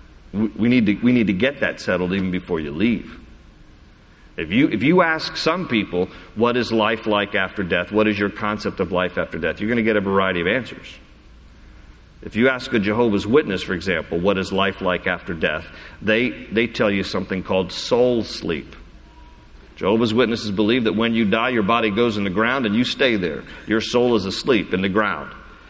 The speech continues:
until the return of Christ, and then you come to life.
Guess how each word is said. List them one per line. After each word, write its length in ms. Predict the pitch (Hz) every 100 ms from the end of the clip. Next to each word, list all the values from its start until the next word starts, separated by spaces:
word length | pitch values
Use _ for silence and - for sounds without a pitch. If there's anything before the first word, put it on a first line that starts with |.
| -
until 260 | - - 117
the 80 | 107
return 320 | 101 104 113
of 80 | 98
Christ, 460 | - 113 87 -
and 80 | 95
then 160 | 101 98
you 100 | 101
come 220 | 110 98
to 80 | 95
life. 320 | 95 78 60